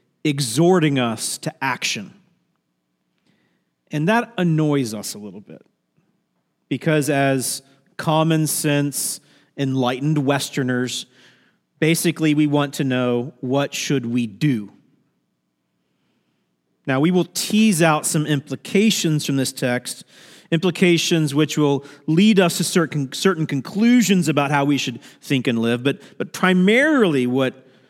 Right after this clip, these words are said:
what John is doing here in this text is, is affirming the saints. And there's encouragement in that. We tend to be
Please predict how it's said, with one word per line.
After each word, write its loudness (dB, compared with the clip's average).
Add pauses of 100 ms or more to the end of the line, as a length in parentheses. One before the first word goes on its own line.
(160)
what -2
John 4
is 0
doing 2
here 2
in 0
this -2
text -2
is, -6 (380)
is 0
affirming 0
the -6
saints. -6 (3500)
And -2
there's 2
encouragement -2
in -4
that. -8 (2000)
We 0
tend 0
to 0
be 0